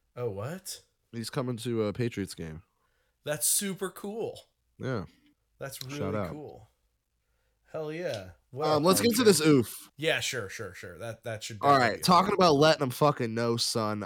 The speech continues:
Speaker 2: Um, Michael
Speaker 1: Oh, boy.
Speaker 2: Murphy choked up as he described what he witnessed last Sunday at Tappan Cemetery in Rockland County, New Jersey.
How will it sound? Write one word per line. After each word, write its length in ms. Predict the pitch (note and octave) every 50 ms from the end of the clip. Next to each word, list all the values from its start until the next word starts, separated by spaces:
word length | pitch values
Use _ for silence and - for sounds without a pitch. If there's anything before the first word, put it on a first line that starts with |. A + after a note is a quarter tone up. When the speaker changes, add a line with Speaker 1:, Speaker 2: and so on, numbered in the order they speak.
| - -
Speaker 2:
Um, 380 | B2 B2 B2 A#2+ A#2 A2+ A2 A2+
Michael 300 | C#3+ E3+ G3 G3+ A#3+ A3+
Speaker 1:
Oh, 40 |
boy. 40 | F#3 D#3
Speaker 2:
Murphy 480 | D3+ D3+ D3 - - A2+ G2+ F2+ G2 _ _ _ _ _ _ _ _ _ _ -
choked 540 | - - - - G#3 A3 A3+ A3 - -
up 280 | D#3+ D3+ B2 - - - - -
as 200 | - B2+ - -
he 120 | - C3+ B2
described 680 | - A2+ - - - B2 A#2+ A2+ G#2+ G#2+ G#2+ G#2 G#2
what 220 | G#2+ A#2 B2 - -
he 140 | C3 C#3 B2
witnessed 500 | A2+ B2+ A#2+ - A2+ A2 G#2 - - A2+
last 320 | A2+ G#2+ G#2 G2+ - -
Sunday 460 | - A2 G2+ G#2 G2 G2+ G2+ G2+ F#2+ -
at 180 | F2+ F#2 - -
Tappan 400 | - D#3+ D3 C#3+ - C#3 C3 A#2+
Cemetery 760 | - - C#3 B2+ A#2 A2+ - - - A2+ A2 G#2+ G#2+ G2+ F#2
in 100 | G2+ F#2
Rockland 560 | F#2 G2 B2 C#3 - - - - D3 C3 A2+
County, 320 | - - A#2 A2+ A2 G#2+ G#2
New 140 | G2+ G2 F#2+
Jersey. 500 | F2 - F#2+ F#2+ F#2+ E2 E2 E2 D2+